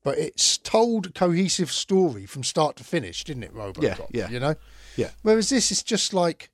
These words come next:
Speaker 1: comedy sketch, comedy <laughs> sketch, comedy, and it's just like,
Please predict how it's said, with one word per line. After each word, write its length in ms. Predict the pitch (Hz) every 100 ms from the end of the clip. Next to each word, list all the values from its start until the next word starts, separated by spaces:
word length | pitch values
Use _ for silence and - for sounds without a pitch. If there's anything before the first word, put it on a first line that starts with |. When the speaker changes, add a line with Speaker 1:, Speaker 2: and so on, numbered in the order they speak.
| -
Speaker 1:
comedy 340 | 226 170 127
sketch, 520 | - - 110 - -
comedy 380 | - 208 175 127
<laughs> 20 |
sketch, 600 | - - - - 233 -
comedy, 280 | 262 214 147 - - 185
and 140 | 196
it's 200 | 208 196
just 240 | 175 214 208
like, 200 | 196